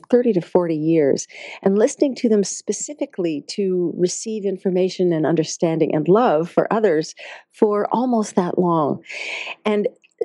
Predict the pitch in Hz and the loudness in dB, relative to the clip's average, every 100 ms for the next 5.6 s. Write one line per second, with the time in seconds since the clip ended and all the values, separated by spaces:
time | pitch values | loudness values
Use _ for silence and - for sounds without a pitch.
0 | - - 269 240 - 262 247 - 277 320 | -8 -10 -6 -8 -8 -8 -8 -2 0 0
1 | 311 180 160 170 - 208 214 196 202 269 | 0 2 2 0 -6 0 2 4 4 4
2 | 247 - 220 196 180 170 165 185 180 - | 2 2 -2 0 0 -2 0 0 0 -2
3 | - - - - - _ _ - 202 208 | -6 -18 -20 -20 -20 _ _ 0 0 2
4 | 226 214 190 185 - 247 339 - - 311 | 0 2 -2 -2 -2 0 -2 -2 -4 -4
5 | - - - 214 208 - | -6 -12 -10 -8 -8 -12